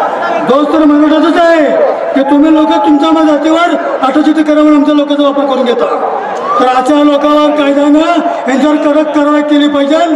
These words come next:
मी जास्त बोलत नाही कारण कार्यक्रमाचे अध्यक्ष मिश्राम साहेब आहेत, उन्हामध्ये फार बसले, सर्व जनता बसली आणि तुम्हाला बी असं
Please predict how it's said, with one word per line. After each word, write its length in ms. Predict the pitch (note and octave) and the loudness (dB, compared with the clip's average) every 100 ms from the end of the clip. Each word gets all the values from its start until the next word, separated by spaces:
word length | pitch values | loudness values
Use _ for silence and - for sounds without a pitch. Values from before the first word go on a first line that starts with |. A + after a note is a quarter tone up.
| - - - A3+ | -4 -6 -6 -4
मी 100 | C4 | 0
जास्त 320 | C#4 C#4+ D4+ | 0 0 0
बोलत 360 | D4 D4 D4+ | 0 0 0
नाही 180 | D4 D#4 | 0 0
कारण 540 | B3+ - - - C4 C#4 | -2 -6 -8 -6 -2 0
कार्यक्रमाचे 640 | C4+ C4+ C#4 C#4+ D4 C#4+ | 0 0 0 0 2 0
अध्यक्ष 400 | C4+ C#4+ C#4+ D4+ D4+ D#4 D4+ D#4 C#4 - - - A#3 | -2 -2 -2 0 2 0 0 -6 -8 -12 -12 -8 -4
मिश्राम 360 | B3 C4 C#4 | -2 0 2
साहेब 180 | C#4+ C#4+ | 2 2
आहेत, 180 | C#4 C#4+ | 0 0
उन्हामध्ये 400 | C#4 C4+ C4+ C#4 | -2 -2 0 0
फार 200 | C#4 C4+ | -2 -2
बसले, 340 | B3+ C4 C4+ C#4 | 0 0 0 0
सर्व 220 | C#4 C4+ | 0 0
जनता 340 | C4 B3+ C#4 C#4+ | 0 -2 0 -2
बसली 380 | C#4+ C#4 C#4 B3 - - - - - - - A3+ | -2 -2 -2 -2 -4 -4 -6 -8 -8 -8 -6 -2
आणि 160 | A#3 B3+ | 0 0
तुम्हाला 240 | B3+ C#4 | 0 0
बी 80 | C#4+ | 0
असं 180 | C#4 | 0